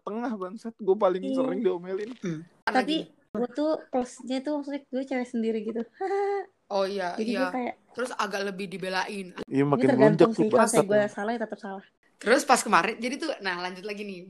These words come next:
Speaker 3: balik lagi. Waktu itu gue per-, sempet marahan lah sama orang serumah. Gue diem-dieman. Itu pertama kalinya diem-dieman selama itu. Biasanya gue palingan diem-dieman sehari.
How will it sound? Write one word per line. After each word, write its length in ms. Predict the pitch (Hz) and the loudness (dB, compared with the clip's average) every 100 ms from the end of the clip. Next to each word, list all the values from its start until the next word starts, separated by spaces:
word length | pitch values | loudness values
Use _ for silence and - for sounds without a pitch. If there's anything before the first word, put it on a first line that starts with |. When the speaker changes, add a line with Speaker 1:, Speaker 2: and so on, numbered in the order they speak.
| 180 | -6
Speaker 3:
balik 260 | 185 190 196 | -4 -2 -4
lagi. 240 | 185 175 156 - _ _ _ | -6 -8 -16 -20 _ _ _
Waktu 140 | - 185 | -20 -16
itu 100 | 196 220 | -10 -6
gue 120 | 240 | -6
per-, 140 | 233 214 | -6 -10
sempet 300 | 185 190 202 | -10 -12 -12
marahan 480 | 202 170 170 175 180 | -10 -8 -8 -8 -8
lah 220 | 175 160 165 _ _ - | -10 -16 -20 _ _ -14
sama 320 | - 175 180 | -8 -6 -4
orang 220 | 175 175 | -4 -6
serumah. 540 | 165 185 170 175 165 156 _ _ _ _ _ _ | -8 -8 -6 -6 -6 -10 _ _ _ _ _ _
Gue 220 | - 190 220 | -6 0 2
diem-dieman. 560 | 196 175 180 165 170 - | 2 0 -4 -6 -10 -10
Itu 240 | 202 - | -6 -4
pertama 480 | - 226 214 175 175 | -2 -2 -2 -2 -2
kalinya 1080 | 175 180 180 175 175 190 202 226 233 233 233 233 _ - - _ _ _ _ _ | -4 -6 -4 -4 -4 -2 -2 -2 -6 -6 -8 -12 _ -20 -20 _ _ _ _ _
diem-dieman 920 | 180 196 190 185 180 180 175 185 208 208 | 0 4 4 4 2 2 2 2 0 0
selama 480 | 208 185 175 175 - _ | 0 0 0 -2 -4 _
itu. 300 | 202 196 180 - _ - | -8 -6 -6 -8 _ -2
Biasanya 420 | 165 180 214 233 | -2 0 0 0
gue 300 | 226 240 - | -2 -4 -2
palingan 400 | 196 180 226 226 | -2 0 -2 0
diem-dieman 400 | 190 180 185 220 | 0 2 0 -2
sehari. 480 | 240 185 175 220 | -4 -4 -2 -4